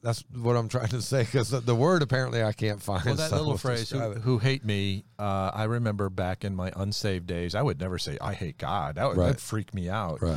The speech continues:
Speaker 2: I remember hearing John Lennon say, "We're more popular than Jesus." That scared me. "No, John, I love John. Don't say that. That's not
Speaker 1: Mm-hmm.
Speaker 2: good." But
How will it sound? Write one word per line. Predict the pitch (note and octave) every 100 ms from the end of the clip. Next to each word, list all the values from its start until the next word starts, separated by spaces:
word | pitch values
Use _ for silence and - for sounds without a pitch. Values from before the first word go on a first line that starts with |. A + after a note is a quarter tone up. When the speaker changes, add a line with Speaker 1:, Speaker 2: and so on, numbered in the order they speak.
| B1
Speaker 2:
I | -
remember | F3 A2
hearing | A#2 G#2
John | F#2 G#2+ G2+
Lennon | G2 C#3+ F#3+
say, | F2+ - F2+ E2
"We're | F2+ G#2
more | A2 B2
popular | A#2 A2+ G#2+ F#2+
than | F2 F2
Jesus." | E2 C3+ D#3+ G2
That | A2+ E3
scared | - - D3 F#3+
me. | G2
"No, | G2+ C4+ C4+
John, | E3+ A3+
I | C3+
love | E3+ D4
John. | C4+ D3 A2 G2
Don't | F#3+ B3+
say | - C4+
that. | C#4 A#2
That's | D3+ D#3 D3+
not | F3 E3
Speaker 1:
Mm-hmm. |
Speaker 2:
good." | G3 F#3 - - - - - -
But | B2 B2